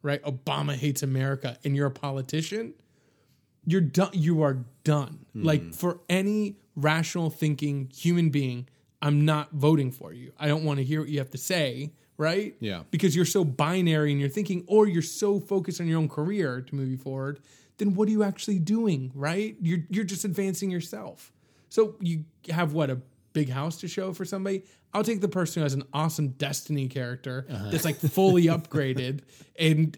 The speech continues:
Speaker 1: uh, you know, has played every aspect of the game. I'm
Speaker 2: Yeah.
Speaker 1: fascinated by that game. I'm fascinated by you talking about the game.
Speaker 2: Mm-hmm.
Speaker 1: I will take that over the guy who says, "I've never played a video game in my life. I'm now a congressman for this state. And my, my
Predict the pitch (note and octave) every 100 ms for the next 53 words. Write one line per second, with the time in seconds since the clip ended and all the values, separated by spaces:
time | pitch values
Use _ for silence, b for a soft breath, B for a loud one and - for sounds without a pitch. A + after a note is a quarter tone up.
0 | - D3+ D3 E3 D#3 D3 - G3 E3 E3+
1 | D#3 D#3 D3+ D#3 D3+ D3+ C#3 C#3 F3 F3+
2 | F3 D#3+ F3 E3+ F3+ G3 G3 F3+ C#3+ C3
3 | B2+ B2+ A#2+ C3+ B2+ C#3+ C3+ D3+ D3+ D#3
4 | C#3 C#3 D3+ D#3 D3+ b b b - G3+
5 | G3+ - D3 B2+ B2 B2+ A#2+ B2+ D3 F2
6 | E2+ D#2+ - - F3+ G#3 F3 G3+ D3 F3
7 | D#3 - - D#3+ D3+ C#3+ D3 D3 C#3+ D3
8 | C3+ C3+ C3 - _ C3+ C#3 D3+ E3 F3
9 | D#3 C#3 C#3+ C3 C3 C3 B2+ C3 B2+ B2+
10 | - b b _ C#3+ C#3 D3 C#3+ C3+ -
11 | D3+ D3+ C#3 - C3+ B2+ B2+ C#3 C3+ C3
12 | - - C#3+ C3 - _ b b b _
13 | D#3 C#3 B2+ B2+ B2+ - _ _ _ _
14 | _ D#3 C#3 C3+ C#3+ C3+